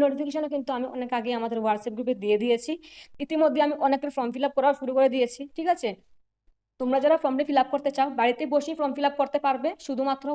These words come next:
WhatsApp-এ তোমাদের যা যা ডকুমেন্টস লাগবে সেগুলো পাঠিয়ে দিও এবং তোমাদের যে ফিস রয়েছে এবং আমার যে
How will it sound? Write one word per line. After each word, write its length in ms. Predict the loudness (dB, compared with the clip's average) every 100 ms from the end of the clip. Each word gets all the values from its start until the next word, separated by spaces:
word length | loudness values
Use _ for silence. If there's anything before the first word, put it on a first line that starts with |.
| 0
WhatsApp-এ 360 | 0 0 -4 -6
তোমাদের 300 | -6 -4 -4 -6 -14 -20 -10
যা 80 | -2
যা 60 | 0 0
ডকুমেন্টস 320 | 0 -4 0 0
লাগবে 240 | 2 0 0
সেগুলো 220 | -4 -4 -2
পাঠিয়ে 300 | -2 -2 -2 0
দিও 140 | 0 -2 -6 -20 -12 -4
এবং 160 | -2 -2
তোমাদের 300 | 0 0 2 0
যে 80 | 0 -2 -8 -2
ফিস 180 | 0 2 2
রয়েছে 260 | 2 2 -2 -2
এবং 120 | -2 -2
আমার 160 | 0
যে 40 | 0